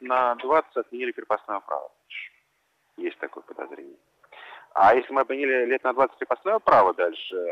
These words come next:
а, раньше бы стали завязываться, ну, раньше бы у нас пошел расцвет капитализма.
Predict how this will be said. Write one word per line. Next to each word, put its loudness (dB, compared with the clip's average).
а, 0
раньше 0
бы -4
стали 2
завязываться, -2
ну, -2
раньше 0
бы -12
у -12
нас -6
пошел -6
расцвет -8
капитализма. -8